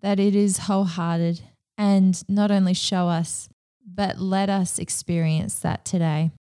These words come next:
whether it be through the people around us, whether it be through thoughts or memories that we carry. And I just ask that you would help us in this challenge to receive your word and your promises wholeheartedly,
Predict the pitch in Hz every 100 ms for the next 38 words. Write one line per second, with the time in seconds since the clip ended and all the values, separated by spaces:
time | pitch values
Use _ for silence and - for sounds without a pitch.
0 | _ _ _ _ _ 180 175 185 - 175
1 | 185 - 175 170 - 226 240 220 190 175
2 | 180 175 175 - - - _ _ _ _
3 | _ 175 175 175 180 202 202 196 202 -
4 | 208 208 - 185 185 - - - - 190
5 | 196 190 180 175 175 - - 190 185 -
6 | 156 156 160 - _ _ _ - 180 180
7 | 180 180 - 175 170 185 196 - 180 180
8 | 175 - 180 - 190 185 180 196 185 -
9 | 185 - 185 185 - - 190 185 185 190
10 | - - 202 196 196 208 208 185 185 190
11 | 175 175 175 170 175 180 185 - 175 170
12 | - 170 165 - 170 165 165 165 165 180
13 | 170 175